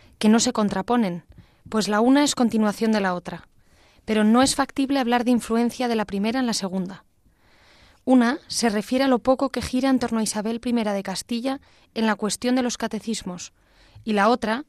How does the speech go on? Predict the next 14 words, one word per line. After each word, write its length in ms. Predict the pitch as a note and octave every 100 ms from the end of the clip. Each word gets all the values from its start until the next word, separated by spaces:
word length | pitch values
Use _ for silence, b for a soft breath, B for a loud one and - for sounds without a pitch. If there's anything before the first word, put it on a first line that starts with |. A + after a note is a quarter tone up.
| -
a 80 |
la 80 | A3
labor 260 | G#3 G3+ A#3+
evangelizadora 800 | B3+ B3 A#3+ A3 G#3 G3+ A3 A#3+
llevada 300 | G#3+ G#3+ A3+
a 40 |
cabo 220 | - G#3+
en 80 | G3+
América 500 | F#3+ G#3+ A#3+ - D4+ b b -
por 160 | G#3 G3+
medio 400 | A3 A#3+ C4 -
de 160 | G3 G#3
los 160 | F#3+
catecismos. 800 | - F#3+ F3 - G3 - - -